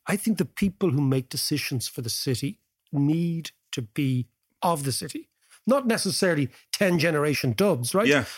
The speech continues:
Speaker 1: But they need to live in the place and the consequences of their actions. 'Cause when I see how Dublin was planned, and again, Richard Florida was talking about around the car, right?
Speaker 2: Yes, yeah, yeah.
Speaker 1: Exclusively around the car.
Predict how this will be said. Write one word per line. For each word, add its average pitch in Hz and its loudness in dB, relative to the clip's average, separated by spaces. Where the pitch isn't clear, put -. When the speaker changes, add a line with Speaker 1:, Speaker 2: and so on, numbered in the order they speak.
Speaker 1:
But 220 2
they 269 4
need 277 2
to 262 -2
live 247 0
in 202 4
the 156 -2
place - -6
and 160 0
the - -2
consequences 180 -2
of 135 0
their 139 -2
actions. 165 -4
'Cause - -2
when 180 2
I 262 0
see 175 0
how 147 -2
Dublin 127 0
was 135 0
planned, 139 -2
and 165 2
again, 196 0
Richard 151 0
Florida 143 0
was 120 -2
talking 131 0
about 123 -6
around 139 2
the 123 -2
car, - -4
right? - -4
Speaker 2:
Yes, 123 2
yeah, 120 2
yeah. 104 -2
Speaker 1:
Exclusively 147 2
around 131 2
the 110 -2
car. - -6